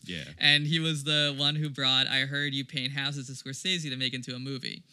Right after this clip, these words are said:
Speaker 2: Both movies treat the C I A's involvement with organized crime with kid gloves. The Departed is seemingly the movie on upper echelon criminal informants, which we've been, we've seeing play out with the leaders of the Proud Boys, Oath Keepers, and the Base, and Charles Manson may have been as well,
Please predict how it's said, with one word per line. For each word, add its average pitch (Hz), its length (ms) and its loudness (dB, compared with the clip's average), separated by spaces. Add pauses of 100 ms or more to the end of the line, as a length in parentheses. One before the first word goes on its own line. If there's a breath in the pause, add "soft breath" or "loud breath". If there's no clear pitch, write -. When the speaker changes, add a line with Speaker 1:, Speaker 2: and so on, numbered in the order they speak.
(300 loud breath)
Speaker 2:
Both 208 240 -2
movies 185 300 -4
treat 175 220 -8
the 156 80 -12
C 160 160 -6
I 147 160 0
A's 147 80 -2
involvement 131 400 0
with 127 100 -8
organized 131 420 -4
crime 127 300 0
with 127 160 -10
kid 131 220 -6
gloves. - 420 -8 (280 soft breath)
The 151 80 -2
Departed 190 460 -2
is 170 120 -4
seemingly 156 380 -2
the 143 360 2
movie 139 360 0
on 123 100 0
upper 131 240 -4
echelon 131 380 -2
criminal 131 340 -6
informants, 127 580 -8
which 135 220 -8
we've 131 160 -6
been, 131 180 -6 (140)
we've 131 200 -4
seeing 127 300 -4
play 143 300 -2
out 123 200 4
with 127 100 -6
the 131 80 -10
leaders 127 260 -6
of 127 80 -8
the 135 60 -10
Proud 151 340 0
Boys, 139 360 -2 (360 loud breath)
Oath 147 240 -4
Keepers, 139 400 0
and 135 160 -6
the 127 40 -6
Base, 135 500 2 (240 loud breath)
and 143 120 -2
Charles 147 320 0
Manson 139 360 0
may 127 140 -2
have 127 100 -6
been 131 120 -4
as 120 180 -8
well, 131 400 -2